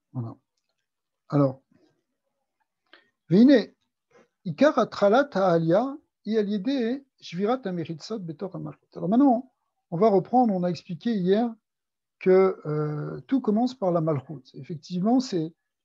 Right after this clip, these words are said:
c'est, c'est la lumière de Tfilin représente en même temps l'épanchement dans, dans le, la connexion avec la Malchut, Netzar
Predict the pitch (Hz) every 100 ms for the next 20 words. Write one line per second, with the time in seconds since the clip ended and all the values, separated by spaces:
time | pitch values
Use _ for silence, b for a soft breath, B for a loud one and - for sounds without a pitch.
0 | _ _ - 151 143 170 170 190 196 185
1 | - 208 240 196 185 185 185 202 202 196
2 | 190 214 208 196 185 196 _ _ _ _
3 | 165 151 185 147 - 220 190 180 170 165
4 | 165 160 160 160 160 175 156 - 202 185
5 | 208 185 165 147 147 - 233 175 165 -
6 | 165